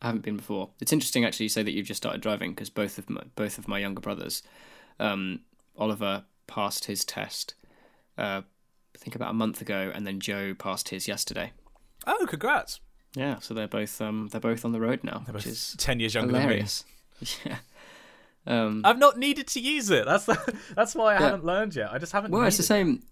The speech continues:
Speaker 1: It's the same with me. I, I, you know, I, I had lessons in Australia, um, but granted that was in an automatic as well. Um,
Speaker 2: Yeah.
Speaker 1: which, to be honest, I think with the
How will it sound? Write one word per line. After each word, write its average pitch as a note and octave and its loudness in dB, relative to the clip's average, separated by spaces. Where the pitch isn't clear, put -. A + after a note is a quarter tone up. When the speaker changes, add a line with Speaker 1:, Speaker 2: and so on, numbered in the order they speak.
Speaker 1:
It's D#3 4
the D#3+ 2
same F#3 2
with E3+ 0
me. F#3+ 4
I, B2 0
I, B2+ 2
you B2 0
know, A2 2
I, B2 0
I A#2+ -2
had B2+ -4
lessons B2 0
in A2+ 0
Australia, G#2+ -2
um, G2+ -6
but G2 -4
granted A#2 2
that B2 4
was A2+ -2
in G#2+ 0
an G#2 0
automatic G#2 -2
as - -12
well. G2+ -4
Um, G#2+ 4
Speaker 2:
Yeah. F2 2
Speaker 1:
which, - -4
to - -2
be C#3 8
honest, A#2+ 6
I A#2 6
think C#3 2
with A#2 -4
the G2 -2